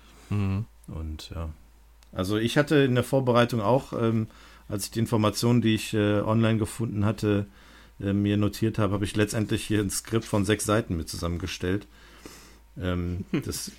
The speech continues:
Speaker 2: liegt aber auch daran, dass ich hier bei diesen ganzen Superhelden, wo ich da am Anfang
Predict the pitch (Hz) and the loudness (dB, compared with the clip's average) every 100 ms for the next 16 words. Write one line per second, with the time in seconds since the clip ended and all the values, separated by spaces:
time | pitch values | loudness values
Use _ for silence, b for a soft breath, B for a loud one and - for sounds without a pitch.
0 | - - 95 104 92 90 - - 98 101 | -14 -6 -2 0 2 0 -2 -2 0 2
1 | 101 92 90 95 92 87 95 92 92 85 | 0 0 -2 -2 0 0 -2 -2 -4 -6
2 | 95 92 95 107 101 95 104 - 101 107 | -6 0 4 6 4 2 0 2 2 2
3 | 104 139 | 2 4